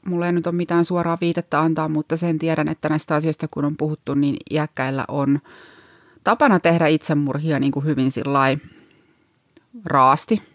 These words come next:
Eli, niin kuin, yleensä kun iäkäs yrittää itsemurhaa, niin hän myös siinä onnistuu. Ja sit mä oon vähän miettinyt, että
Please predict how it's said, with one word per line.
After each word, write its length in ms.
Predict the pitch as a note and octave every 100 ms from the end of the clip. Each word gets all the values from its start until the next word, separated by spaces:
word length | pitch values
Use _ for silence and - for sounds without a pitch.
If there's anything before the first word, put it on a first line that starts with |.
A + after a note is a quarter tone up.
| _ _ _ -
Eli, 220 | C3+ C3
niin 220 | B2+ -
kuin, 300 | - C#3 B2+ - - - - - _ _ -
yleensä 360 | D#3 D3 D3 -
kun 100 | -
iäkäs 400 | D#3 C#3 - - -
yrittää 520 | C#3+ C#3+ - C3 A#2+
itsemurhaa, 840 | - - C#3+ C#3 - C3+ - C#3+
niin 340 | - D2+ D#3 - _
hän 200 | D#3 D#3
myös 300 | D#3+ D3+ -
siinä 240 | D3 -
onnistuu. 760 | - - C#3 E3+ - - D3+ E3 _ _ -
Ja 60 | D3
sit 160 | D3 _ _ E3+
mä 80 |
oon 100 | D#3+
vähän 240 | G3 B3+ G3
miettinyt, 600 | F3 F3 - D#3 D3 C3+
että 340 | C#3 - C#3